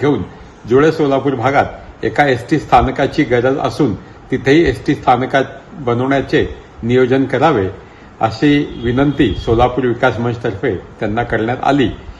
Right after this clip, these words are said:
ही भेट, अ, शिवसेनेचे प्रवक्त्या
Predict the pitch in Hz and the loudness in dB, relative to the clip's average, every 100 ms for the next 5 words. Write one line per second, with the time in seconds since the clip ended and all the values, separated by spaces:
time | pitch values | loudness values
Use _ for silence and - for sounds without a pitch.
0 | - - - 151 143 143 - - - - | -20 -12 4 4 6 4 4 -6 -18 -20
1 | - - - - 123 120 117 117 - - | -20 -20 -18 -4 0 2 0 -4 -14 -18
2 | - 147 147 156 151 151 147 151 143 127 | -4 0 2 2 2 2 2 0 0 -2
3 | 127 135 - 104 | -2 -2 0 -2